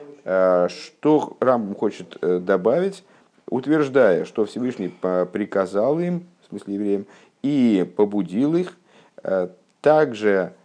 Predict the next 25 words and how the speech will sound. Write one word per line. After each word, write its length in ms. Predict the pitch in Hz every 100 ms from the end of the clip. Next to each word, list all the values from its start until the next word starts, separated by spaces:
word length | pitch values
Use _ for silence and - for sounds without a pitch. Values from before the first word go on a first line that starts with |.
| _
следовать 520 | - 131 151 117 98 -
пути 440 | - 107 - 110
Бога, 420 | 85 120 180 175
которым 420 | 175 117 117 107
шли 180 | 101 127
Авром 380 | 107 110 117 101
и 120 | 101
Ицек, 320 | 98 - -
его 280 | - 87 87
отец, 420 | 78 - 160 170 - -
это 220 | - -
не 380 | - - 90 90
в 60 |
смысле 300 | - 139 95 85
Ицек, 320 | 90 - 73 -
отец 300 | - 85 -
Аврома, 400 | 82 85 78 78 - - -
Авром 480 | 85 87 107 123 -
и 200 | 95 107
Ицек, 300 | - 104 92
его 240 | 90 98
отец, 300 | 85 104 131
в 60 | -
смысле, 560 | 113 110 104 101 101
э, 580 | 95 98 95 101 - -